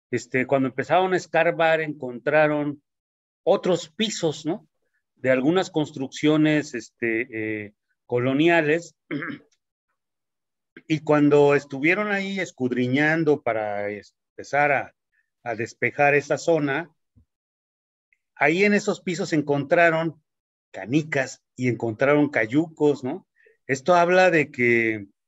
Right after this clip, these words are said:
esa fus-, también es parte de esa fusión. O sea, muchas veces, este, eh, hablamos de las fusiones en el sentido gastronómico,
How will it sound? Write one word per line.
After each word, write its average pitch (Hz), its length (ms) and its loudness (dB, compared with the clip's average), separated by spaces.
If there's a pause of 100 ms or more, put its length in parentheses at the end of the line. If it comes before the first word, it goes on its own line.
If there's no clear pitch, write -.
(480)
esa 135 280 -4
fus-, - 460 -10
también 131 360 0
es 208 180 -10
parte 175 380 -4
de 165 60 2
esa 165 200 -2
fusión. 147 640 -8
O - 580 -20
sea, 120 240 4
muchas 147 360 0
veces, 151 560 2 (480)
este, 127 600 0
eh, 120 60 4
hablamos 143 440 0
de 139 100 -2
las 120 200 -6
fusiones 143 800 -2 (500)
en 120 140 -4
el 123 120 -2
sentido 131 1000 0 (460)
gastronómico, 131 800 -2